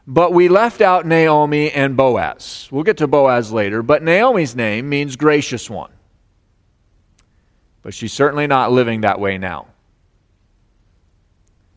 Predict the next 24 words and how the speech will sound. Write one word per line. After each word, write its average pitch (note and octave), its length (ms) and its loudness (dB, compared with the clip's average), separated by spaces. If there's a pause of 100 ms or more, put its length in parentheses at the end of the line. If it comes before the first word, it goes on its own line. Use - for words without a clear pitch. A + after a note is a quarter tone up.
(480)
She's - 220 -14
certainly D3 320 0
not B2 240 0
doing B2+ 240 0
what A#2 120 -6
she's A#2+ 220 -8
supposed - 380 -2
to A#2+ 60 -12
be A2 120 -6
doing G2 460 -10 (180)
now. F#2 320 -10 (1700)
She E3+ 220 2
has D3 100 2
become C3+ 420 0
embittered. A#2+ 600 -2 (1200)
The C3 100 -2
graves D3+ 600 4
of C3+ 100 0
the B2 120 2
three E3 340 0
men D3+ 400 0
in C3+ 120 -4
her C3 160 0
life C3+ 720 0